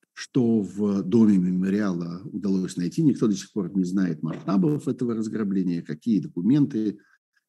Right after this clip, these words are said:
сколько техники, какой, э, какие предметы. Ну, там все обращали внимание, что водку выпили и конфеты съели. Ну, это на анекдотическом уровне. А на самом деле выносили из, э, офиса мемориала колоссальное количество разнообразного имущества.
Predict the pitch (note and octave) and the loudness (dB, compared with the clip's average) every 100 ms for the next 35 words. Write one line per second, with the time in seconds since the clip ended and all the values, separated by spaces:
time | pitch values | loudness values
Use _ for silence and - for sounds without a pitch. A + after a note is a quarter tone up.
0 | - - C#3 A#2+ - F#2 - C#3+ C#3 - | -20 2 4 4 4 -2 2 2 2 0
1 | G#2 - F#2+ E2+ - F#2 - C#3 C3 A2 | -2 0 0 0 -4 -8 0 6 8 6
2 | F#2+ - _ _ _ B2 G#2+ G2+ - - | 2 -8 _ _ _ -4 -2 -2 -4 2
3 | C#3 - G#2 A2 D3 C#3+ A#2 G#2 C3+ F2+ | 2 4 4 6 4 4 4 4 2 -2
4 | E2+ - A2+ G#2 - G#2+ F#2+ G#2+ G2 G#2+ | -4 -2 0 0 0 2 4 6 4 4
5 | G2+ A2+ - A2 G2+ G2 G2+ F#2 F#2+ G2 | 2 2 0 0 2 2 2 2 2 2
6 | A2 F3 D#3 - G#2 G2 E2 D#2 E2 G#2+ | 2 2 2 2 4 4 4 0 -2 0
7 | A2+ G2+ A#2 A2+ G2+ F#2 F#2+ F#2+ G2 A#2 | 2 0 0 0 0 0 4 4 4 2
8 | D#3+ - - F#2+ D#2 D2+ D#2 _ _ - | 0 -2 0 0 0 -6 -10 _ _ -20
9 | _ _ - G2 G2 C#3 A2 G#2 G#2 A#2 | _ _ 0 0 4 4 6 6 6 4
10 | G2 G#2 A2 G#2 C#3 B2 G#2+ F2+ - A2 | 4 4 4 4 4 4 4 0 -4 -6
11 | G2+ F#2+ F2 F2 - G2 - - E2+ E2 | -4 -2 -2 -4 -2 -2 -2 -4 -2 0
12 | E2+ F#2 G2+ F2 E2 _ _ _ _ _ | 2 2 2 0 -4 _ _ _ _ _
13 | - A#2 A2+ B2 G2 F#2+ G#2 F2+ - F#2+ | 0 2 4 4 4 0 -2 -4 -4 -4
14 | F2+ F2+ F#2 F2+ E2+ D#2+ D#2+ F2 D3+ F3+ | -4 -2 -2 -2 -4 -4 -2 2 2 0
15 | - - A#2 | -4 -6 -8